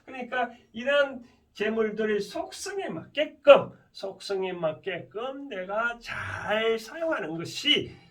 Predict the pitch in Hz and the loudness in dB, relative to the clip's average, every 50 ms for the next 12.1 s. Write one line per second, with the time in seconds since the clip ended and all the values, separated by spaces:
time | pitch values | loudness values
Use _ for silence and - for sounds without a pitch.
0 | _ _ _ - 104 110 120 127 135 139 139 139 135 139 139 - - 208 220 233 | _ _ _ -14 -10 -8 -6 -4 -4 -4 -6 -6 -8 -10 -12 -16 -18 -18 -16 -16
1 | 247 247 247 240 226 220 214 202 196 190 - - 247 262 277 277 - - - _ | -16 -14 -14 -14 -12 -8 -8 -8 -8 -10 -12 -12 -12 -12 -14 -16 -20 -20 -20 _
2 | - 127 120 113 117 - 170 208 247 269 277 277 226 180 190 202 196 196 185 - | -12 -10 -10 -10 -10 -12 -10 -10 -10 -10 -10 -10 -10 -6 -4 -4 -4 -4 -8 -10
3 | - 123 - - 139 147 - - - - 349 - - _ _ 123 113 107 110 143 | -14 -14 -12 -12 -14 -14 -14 -14 -14 -14 -14 -16 -20 _ _ -14 -14 -12 -10 -10
4 | 202 254 330 320 - - - - - _ _ - - 127 - - 202 202 - - | -10 -8 -10 -10 -12 -16 -20 -20 -20 _ _ -18 -18 -16 -8 -6 -6 -6 -6 -8
5 | 196 202 202 196 - 151 135 135 - - - - - - 180 - - - - - | -10 -10 -12 -10 -8 -8 -8 -8 -8 -10 -12 -14 -12 -10 -12 -12 -10 -8 -6 -6
6 | - - - - - - _ _ _ _ - 156 143 135 160 156 156 156 147 151 | -4 -4 -6 -8 -10 -14 _ _ _ _ -10 -8 -4 0 0 0 0 0 -2 -4
7 | 151 139 - 160 151 139 - - - - 320 330 320 - 311 285 269 269 262 247 | -6 -4 -6 -8 -8 -8 -10 -10 -8 -6 -6 -6 -6 -6 -6 -6 -6 -6 -6 -6
8 | 233 220 220 - 220 214 220 226 226 226 - - - _ - - 123 - - 214 | -6 -6 0 0 0 0 0 -2 -4 -6 -10 -18 -20 _ -10 -8 -8 -4 -4 -2
9 | 262 311 330 - - _ _ _ _ _ - 127 139 135 160 160 160 202 208 226 | -2 -2 -4 -8 -14 _ _ _ _ _ -14 -12 -10 -10 -10 -8 -6 -6 -6 -6
10 | 226 - - _ - - 254 254 - 294 277 277 277 - - 135 - - 151 156 | -6 -12 -18 _ -10 -10 -10 -8 -8 -10 -12 -12 -12 -12 -12 -10 -8 -8 -6 -2
11 | 160 - - - - - - 170 165 156 151 - - - 233 339 370 349 - - | 0 0 2 2 0 2 2 2 2 2 0 -4 -8 -12 -12 -12 -12 -8 -6 -6
12 | 185 | -8